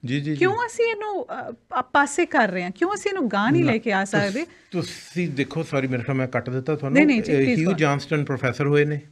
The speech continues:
Speaker 2: ਹਾਂਜੀ।
Speaker 1: ਉਹਨਾਂ ਨੇ ਕਿਤਾਬ ਲਿਖੀ ਆ, ਬੇਸ਼ੱਕ ਉਹਦਾ ਸਿਰਲੇਖ ਕਾਮਾਗਾਟਾ ਮਾਰੂ ਲਿਖਿਆ,
Speaker 2: ਹੂੰ।
Speaker 1: ਪਰ ਉਹਦੇ ਵਿੱਚ ਉਹਨਾਂ ਨੇ ਲਿਖਿਆ ਹੋਇਆ ਕਿ ਇਹਦਾ, ਇਸ ਜਹਾਜ਼ ਦਾ ਨਾਮ ਗੁਰੂ ਨਾਨਕ ਜਹਾਜ਼ ਉਹਨਾਂ ਦੇ ਯਾਤਰੀਆਂ ਨੇ ਰੱਖ ਲਿਆ ਸੀਗਾ।
Speaker 2: ਜੀ।
Speaker 1: ਜਦੋਂ ਉਹ ਪੰਜਾਬੀ 'ਚ ਪ੍ਰਿੰਟ ਹੁੰਦੀ ਹੈ,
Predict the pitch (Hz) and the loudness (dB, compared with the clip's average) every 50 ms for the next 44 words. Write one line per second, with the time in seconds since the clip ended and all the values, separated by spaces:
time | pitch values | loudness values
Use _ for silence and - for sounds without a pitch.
0 | _ - 220 202 196 196 190 - _ - 131 143 151 151 147 151 143 - 131 - | _ -2 -2 -2 -2 -4 -8 -16 _ -4 -2 0 0 0 0 0 0 -2 0 0
1 | 117 117 120 135 143 147 127 143 147 147 143 135 120 131 131 - 160 139 143 143 | 2 2 2 2 0 0 0 0 0 0 0 0 2 0 0 0 0 0 0 0
2 | 147 143 143 151 127 123 123 123 120 - 127 117 117 117 113 113 110 - 120 117 | 0 0 0 -2 -2 0 0 -2 0 -2 -2 0 0 0 0 -2 -2 -2 0 0
3 | 110 110 123 139 143 135 120 139 147 170 - - - 226 180 - - _ - 175 | 0 0 0 -2 -2 -2 -2 -4 -6 -6 -10 -8 -6 -6 -6 -6 -10 _ -4 -2
4 | 151 147 147 160 160 165 202 196 180 180 180 175 165 165 165 165 165 160 139 117 | -2 -2 0 -4 -2 0 0 0 0 -2 -4 -4 -6 -4 -4 -4 -2 -2 -2 -4
5 | 113 117 160 165 160 147 120 117 117 120 160 156 143 143 135 151 160 156 156 156 | -2 0 0 0 2 2 0 -2 -2 -2 -4 -6 -6 -6 -4 -2 -2 -2 -2 -4
6 | 156 - - - 151 147 147 - 123 120 117 107 110 113 120 123 123 143 135 117 | -6 -8 -12 -10 -10 -8 -8 -8 -6 -4 -2 0 0 0 0 -2 -2 -2 -2 -2
7 | 107 104 101 110 127 - - 135 131 117 120 113 117 123 127 120 123 113 107 107 | -2 -2 -4 -6 -6 -8 -4 -4 -2 0 0 0 0 -2 -6 -6 -6 -4 -2 -2
8 | 104 107 127 165 175 - 139 139 151 160 151 151 123 113 104 107 - 131 127 123 | -4 -4 -6 -10 -14 -8 -6 -4 -2 -2 0 0 0 0 0 -2 -2 -4 -6 -4
9 | 127 120 107 110 113 123 143 - 139 127 127 - - 131 110 95 90 95 87 95 | -4 -4 -2 -4 -4 -6 -6 -4 -4 -4 -4 -2 -2 -2 -2 -2 -4 -6 -8 -8
10 | 92 82 - 214 214 190 208 190 - _ _ _ _ _ _ _ _ - 113 127 | -10 -10 -4 -2 0 0 0 -2 -4 _ _ _ _ _ _ _ _ -8 -4 -2
11 | 143 151 185 196 208 208 208 196 165 139 139 139 143 147 185 185 175 175 202 175 | -2 2 2 2 2 2 2 0 0 2 2 2 2 0 -2 -4 -4 -4 -2 -2
12 | 170 165 - 160 160 156 143 147 143 139 127 123 131 | -2 -2 -2 -2 -2 -2 -2 0 0 -2 -2 -4 -6